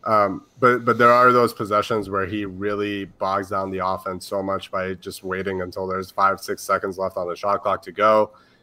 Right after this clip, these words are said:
and then when he inevitably gets stopped because every Nugget is, <laughs> is keyed in on him, and he's passing it to a guy like, I don't know, K C P or Danny Green. Those guys aren't really comfortable going, uh, against such a short clock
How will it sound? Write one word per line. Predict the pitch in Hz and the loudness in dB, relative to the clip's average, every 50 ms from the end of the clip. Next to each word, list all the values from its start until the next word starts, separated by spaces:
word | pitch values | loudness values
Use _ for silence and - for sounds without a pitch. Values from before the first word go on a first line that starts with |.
| _ _ - | _ _ -8
and | 101 101 101 | -4 -2 0
then | 101 98 95 95 98 98 101 - _ _ _ _ - | 2 2 2 0 -2 -4 -8 -10 _ _ _ _ -10
when | 117 104 101 95 | -6 -4 -2 -2
he | 104 95 98 101 101 101 - - | -2 -2 -2 -4 -4 -4 -6 -6
inevitably | 110 101 98 104 101 104 101 95 98 101 101 98 | -4 -2 0 0 2 2 0 0 0 -2 0 0
gets | 101 98 - | -2 -2 -4
stopped | - - 117 107 107 - | -2 0 2 2 2 0
because | 104 95 - 104 87 92 - - _ _ _ _ _ | -4 -6 -6 -6 -6 -8 -12 -18 _ _ _ _ _
every | - 104 104 107 101 98 | -8 -6 -4 -4 -4 -2
Nugget | 98 98 98 98 101 95 95 | -2 -2 -2 -2 -2 -4 -4
is, | 95 92 95 - - | -6 -8 -10 -6 -4
<laughs> | 151 | 0
is | 135 156 131 113 104 - - - _ | 2 2 2 0 -2 -8 -12 -16 _
keyed | - 113 110 101 | -6 -4 -2 0
in | 107 107 107 | 0 2 2
on | 107 107 110 | 2 2 2
him, | 120 127 113 110 110 110 | 2 2 2 2 0 -2
and | 104 101 | -4 -4
he's | 98 95 92 | -6 -8 -2
passing | - 104 98 95 - 101 101 | 0 2 2 2 2 -2 -6
it | 98 90 | -6 -6
to | - 101 98 | -4 -6 -6
a | 95 | -4
guy | 98 104 98 95 | -2 -2 -2 0
like, | 95 98 95 95 90 _ _ - - - - - _ _ | 0 -2 -4 -4 -6 _ _ -20 -20 -20 -20 -20 _ _
I | 98 92 | -8 -6
don't | 92 | -4
know, | 90 90 92 | -4 -4 -6
K | 92 - 107 101 | -4 -6 -6 -6
C | - - 107 101 | -6 -8 -10 -10
P | 92 - - 107 104 | -10 -6 -4 -2 -2
or | 101 98 | 0 0
Danny | 92 101 101 98 95 | -2 -2 -2 -2 -2
Green. | 95 101 101 95 | -2 -2 -2 -2
Those | 98 101 98 | -2 -2 0
guys | 107 107 101 98 | 0 0 2 2
aren't | 110 107 107 | 2 2 2
really | 104 104 104 101 | 2 0 0 -2
comfortable | - - 101 98 - - 92 98 95 95 | -2 -4 -4 -6 -6 -8 -6 -6 -6 -4
going, | 90 98 95 95 95 92 92 - _ _ _ _ _ _ _ - | -4 -4 -4 -4 -4 -6 -8 -12 _ _ _ _ _ _ _ -4
uh, | 107 101 98 - - | -2 0 0 0 -2
against | 107 107 104 95 - | -2 -2 -2 -2 -2
such | - 98 - | -4 -4 -6
a | 95 | -8
short | - - 101 95 92 - | -8 -4 -4 -4 -4 -4
clock | - 104 98 95 90 - - | -2 0 0 0 0 -2 -6